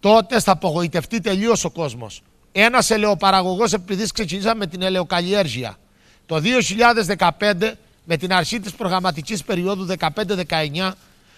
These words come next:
που έπαιρνε πέντε χιλιάδες ευρώ αγροτική επιδότηση, σήμερα αυτός ο παραγωγός παίρνει δυόμισι χιλιάδες ευρώ. Έχει μία μείωση στην αγροτική του επιδότηση κατά πενήντα τοις εκατό. Του τέστην, εκεί που έβαζε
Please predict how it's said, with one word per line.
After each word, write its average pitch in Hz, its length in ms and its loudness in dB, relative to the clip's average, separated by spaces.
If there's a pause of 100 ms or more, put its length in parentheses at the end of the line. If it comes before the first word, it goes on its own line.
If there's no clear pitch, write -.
(120)
που 185 120 0
έπαιρνε 208 380 2
πέντε 240 300 0
χιλιάδες 214 460 0
ευρώ 185 240 0
αγροτική 165 460 -2
επιδότηση, 190 760 -4 (300)
σήμερα 233 440 2
αυτός 190 260 0
ο 202 60 0
παραγωγός 190 480 0
παίρνει 214 180 -2
δυόμισι 190 400 -4
χιλιάδες 185 460 -2
ευρώ. 165 340 -6 (540)
Έχει 220 360 4
μία 220 400 0
μείωση 202 680 0 (220)
στην 180 240 -4
αγροτική 175 520 -2
του 214 120 -6
επιδότηση 185 540 -4
κατά 175 280 -4
πενήντα 196 340 -6
τοις 196 120 -2
εκατό. 175 500 -2 (400)
Του 185 160 -2
τέστην, 214 560 0 (520)
εκεί 175 300 0
που 220 200 0
έβαζε 202 480 2